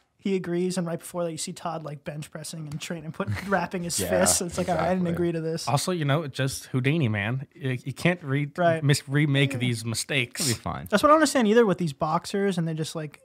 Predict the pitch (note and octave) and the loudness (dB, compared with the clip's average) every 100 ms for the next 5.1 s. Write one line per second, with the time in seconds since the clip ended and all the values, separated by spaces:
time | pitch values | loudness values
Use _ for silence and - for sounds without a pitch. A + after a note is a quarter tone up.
0 | - E3 - E3+ E3+ E3 F3+ F3+ - F3 | -8 -8 -8 -4 -2 0 0 0 0 -2
1 | F3+ - F#3 F#3 F#3 - F#3 G3 G3+ G3+ | -2 -4 -2 -2 -2 -2 -2 -2 -2 -4
2 | D3 - D3+ - _ _ _ _ _ _ | -6 -12 -14 -14 _ _ _ _ _ _
3 | G#3 F3+ E3+ E3 E3+ E3+ F3+ D#3 D#3 D#3+ | 0 2 2 0 -2 -2 -2 0 -2 -2
4 | E3+ D#3 E3+ - D3 C#3 D#3 C#3 C#3+ C#3+ | -2 -2 -4 -8 -10 -10 -12 -10 -12 -12
5 | C#3+ | -14